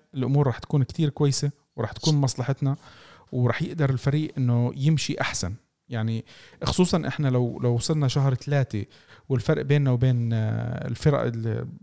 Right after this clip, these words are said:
الأول والثاني، إذا ما كنا تصدرنا، صار الفرق بيننا وبينهم ثلاث نقط، أكيد إحنا خلص الفريق راح يصير عنده تفكير تاني، آه، استشراس أكتر، وهذا الشيء اللي أنت مت-، بدك إياه. خصوصًا إنه اليوم الفريق عندك أخيرًا بلش يكتمل،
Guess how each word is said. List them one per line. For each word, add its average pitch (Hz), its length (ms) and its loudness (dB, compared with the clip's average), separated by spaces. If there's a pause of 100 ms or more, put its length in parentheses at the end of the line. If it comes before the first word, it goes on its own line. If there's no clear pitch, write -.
الأول 135 380 4
والثاني، 120 320 2
إذا 110 160 -2
ما 123 60 2
كنا 120 260 -2
تصدرنا، 113 540 -2 (340)
صار 139 200 0
الفرق 135 280 0
بيننا 131 220 0
وبينهم 123 320 2
ثلاث 131 240 -2
نقط، 143 360 -4 (120)
أكيد 147 340 -2
إحنا 131 220 -2
خلص 123 300 0
الفريق 131 400 -2 (460)
راح 120 120 -2
يصير 143 220 0
عنده 139 320 2 (180)
تفكير 170 380 -2
تاني، 131 480 0 (380)
آه، 131 240 -2
استشراس 147 680 0
أكتر، 127 340 -4
وهذا 139 260 -2
الشيء 139 240 -2
اللي 143 100 -8
أنت 135 140 -6
مت-، 127 280 -6
بدك 127 340 -4
إياه. 120 220 -2 (480)
خصوصًا 196 340 0
إنه 139 260 0
اليوم 143 320 2
الفريق 143 340 -4
عندك 139 300 -6
أخيرًا 156 460 -2 (400)
بلش 156 480 -2
يكتمل، 110 420 -4